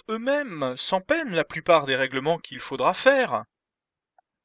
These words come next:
Oui, mon cher ami. Si Dieu leur donne de conserver intactes les lois que nous avons d'abord établies. Sinon,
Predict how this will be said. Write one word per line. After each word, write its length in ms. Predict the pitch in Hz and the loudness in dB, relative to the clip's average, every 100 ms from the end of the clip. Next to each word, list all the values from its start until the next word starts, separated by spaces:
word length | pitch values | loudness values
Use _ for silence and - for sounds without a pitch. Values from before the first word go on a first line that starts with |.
| _ _ _ _ _ _ _ _ _ _ _ _ _ _ | _ _ _ _ _ _ _ _ _ _ _ _ _ _
Oui, 260 | 127 139 131 | -8 -6 -6
mon 160 | 107 | -6
cher 220 | - 131 110 | -4 0 -2
ami. 380 | 98 95 - _ _ _ _ _ _ _ _ _ - | -4 -10 -20 _ _ _ _ _ _ _ _ _ -6
Si 340 | - 208 196 | -2 -2 -4
Dieu 400 | 135 165 165 262 _ _ _ _ 160 | 0 2 2 -2 _ _ _ _ 2
leur 220 | 190 175 | 2 2
donne 500 | 160 135 156 180 196 _ | 6 6 6 -4 -14 _
de 240 | - 147 | -8 -6
conserver 680 | - 190 185 202 170 160 185 | -6 -4 -2 0 -2 -4 -2
intactes 680 | 170 170 - 196 196 - | -2 -2 0 0 0 -8
les 200 | 127 120 | -6 -6
lois 400 | 127 123 131 127 _ _ _ _ _ - | -6 0 0 0 _ _ _ _ _ -14
que 80 | 135 | -10
nous 320 | 156 196 180 | -8 -4 -2
avons 300 | 160 147 151 | -2 -4 -4
d'abord 440 | 127 123 127 123 - | -4 -4 -6 -8 -12
établies. 560 | 117 104 - - - _ _ _ _ _ _ _ _ _ _ _ _ _ _ _ _ _ _ _ _ | -14 -12 -14 -20 -20 _ _ _ _ _ _ _ _ _ _ _ _ _ _ _ _ _ _ _ _
Sinon, 500 | - - 180 170 196 | -6 -4 -2 -2 -4